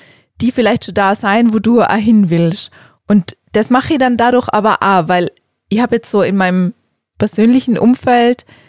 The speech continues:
fehlt mir das halt manchmal auch so, was jetzt Social Media betrifft oder was eben auch Unternehmertum betrifft oder Investments oder wie auch immer. Aber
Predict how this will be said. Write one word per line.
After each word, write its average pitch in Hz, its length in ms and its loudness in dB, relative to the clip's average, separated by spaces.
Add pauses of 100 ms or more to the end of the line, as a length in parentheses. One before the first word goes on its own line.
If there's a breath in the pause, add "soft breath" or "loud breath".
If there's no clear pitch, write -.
(500 soft breath)
fehlt 269 340 -2
mir 240 120 0
das 208 160 -6
halt 208 180 0
manchmal 190 420 0
auch 185 200 0
so, 233 380 0
was 190 160 -2
jetzt 170 160 -6
Social 208 220 -2
Media 233 300 4
betrifft 196 580 -2
oder 175 400 0
was 175 320 -2
eben 170 320 -2
auch 175 300 0 (260 loud breath)
Unternehmertum 233 760 0
betrifft 196 440 -2
oder 208 300 0
Investments 196 680 0
oder 175 160 -2
wie 196 120 2
auch - 100 -2
immer. 240 340 2
Aber 180 220 -2